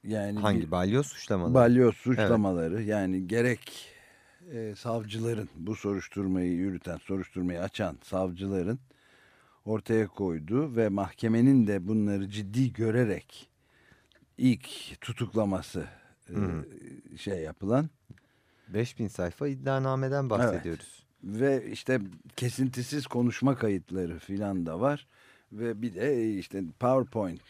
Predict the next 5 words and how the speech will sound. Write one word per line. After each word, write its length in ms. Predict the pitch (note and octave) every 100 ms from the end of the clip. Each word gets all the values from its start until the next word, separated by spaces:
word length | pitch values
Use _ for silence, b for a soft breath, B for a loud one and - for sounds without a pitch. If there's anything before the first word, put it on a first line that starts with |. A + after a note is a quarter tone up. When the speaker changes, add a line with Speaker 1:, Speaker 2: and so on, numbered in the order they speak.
| -
Speaker 1:
mudur 360 | - C3 F2+ F2
onun 260 | G2 F#2
adı? 360 | F2 E2 B2+ C#3+ b b b b b b b b b _ -
E, 40 | A2 F#2
Speaker 2:
Sunumlar. 600 | F2 - A#2+ A#2 A2 F2+